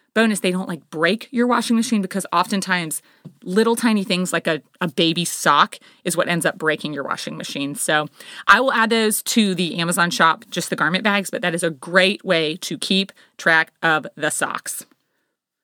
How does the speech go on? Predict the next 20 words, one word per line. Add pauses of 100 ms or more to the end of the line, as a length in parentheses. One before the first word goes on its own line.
(200)
All
right,
step
six,
I
want
you
to
take
cleaning
products
out
of
the
cabinet
and
wipe
down
the
shelves.